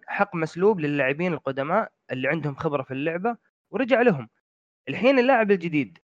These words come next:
ما ينفع أنك تشتري ديستني لمجرد أنك تقضي فيها ساعتين ثلاث وتمشي.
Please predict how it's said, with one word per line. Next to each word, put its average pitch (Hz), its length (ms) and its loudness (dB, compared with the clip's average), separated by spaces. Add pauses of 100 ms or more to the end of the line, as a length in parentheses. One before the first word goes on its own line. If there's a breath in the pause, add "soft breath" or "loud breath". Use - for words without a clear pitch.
(800)
ما 214 180 6
ينفع 247 260 2
أنك 208 180 0
تشتري 226 360 0
ديستني 240 460 -2
لمجرد 180 560 2
أنك 170 200 -2
تقضي 170 300 0
فيها 180 220 2
ساعتين 156 420 0
ثلاث 170 260 0
وتمشي. 117 420 -6